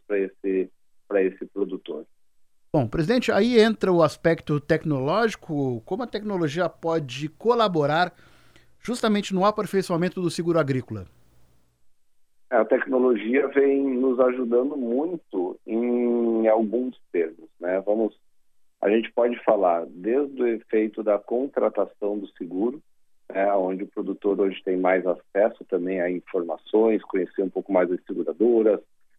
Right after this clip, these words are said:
Speaker 1: poder fazer uma análise entre os diferentes tipos de seguros, é, e coberturas que são disponibilizadas. Para nós, seguradoras, nós estamos usando muito a tecnologia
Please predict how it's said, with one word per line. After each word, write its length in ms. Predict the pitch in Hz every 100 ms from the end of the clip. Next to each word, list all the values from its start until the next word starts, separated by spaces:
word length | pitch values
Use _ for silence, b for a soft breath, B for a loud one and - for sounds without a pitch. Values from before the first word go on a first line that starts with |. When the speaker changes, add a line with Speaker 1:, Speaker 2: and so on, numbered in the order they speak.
| _ -
Speaker 1:
poder 380 | 101 90 107 -
fazer 340 | 98 98 101
uma 160 | 101 92
análise 840 | 95 98 107 104 92 - 95 92
entre 200 | 98 95
os 160 | 90 90
diferentes 840 | 98 92 - 95 107 117 113 95 - -
tipos 360 | 110 107 101 -
de 140 | 95
seguros, 580 | - 92 95 107 101 95 - _ _ _ - _
é, 440 | - 92 90 87 -
e 120 | -
coberturas 840 | 98 110 90 95 87 104 98 90 87 - _ -
que 120 | 98 -
são 160 | 90
disponibilizadas. 1040 | 85 - 95 90 95 101 92 95 104 127 127 - _ _ _ _ _
Para 260 | 120 123 127
nós, 400 | 123 135 180 185 _
seguradoras, 840 | 151 131 131 120 98 95 80 76 - _ -
nós 240 | 98 98 95
estamos 500 | - - 117 123 110
usando 420 | 104 110 104 98
muito 440 | 98 110 151 156
a 40 | 123
tecnologia 960 | - 110 - 98 101 98 85 95 85